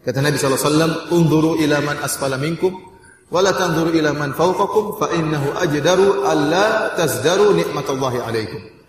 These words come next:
Kata Nabi sallallahu alaihi wasallam, "Lihatlah yang di bawah kalian. Jangan melihat yang di atas kalian." Dengan cara melihat yang di bawah kalian dalam masalah dunia, maka lebih pantas untuk menjadikan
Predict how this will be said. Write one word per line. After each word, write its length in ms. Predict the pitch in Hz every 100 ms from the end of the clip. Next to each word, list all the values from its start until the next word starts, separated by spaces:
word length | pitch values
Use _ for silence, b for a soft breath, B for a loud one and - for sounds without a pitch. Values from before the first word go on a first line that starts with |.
| _ _
Kata 160 | 135 151
Nabi 160 | 160
sallallahu 160 | 143 147
alaihi 80 | 151
wasallam, 160 | 160
"Lihatlah 420 | 156 156 156 175 165 - - - - _
yang 240 | 151 160
di 80 | 147
bawah 320 | 147 165 156
kalian. 360 | 156 156 165 127 - - - - - _ 127
Jangan 400 | 151 180 175 160
melihat 320 | 165 180 175
yang 160 | 170 170
di 80 |
atas 240 | 180 180 -
kalian." 320 | 180 196 202 147 - - - _ _ _ - - _ _
Dengan 240 | - 160 165
cara 240 | - 226 196
melihat 320 | 185 190 180
yang 80 | 170
di 120 | 170
bawah 240 | 170 165 156
kalian 240 | 160 180
dalam 160 | 151 151
masalah 240 | 139 143 143
dunia, 240 | 170 202 233 - - - - 143
maka 160 | 147 147
lebih 320 | 143 135 139
pantas 400 | 151 156 156 -
untuk 160 | 147 147
menjadikan 400 | 139 139 135 139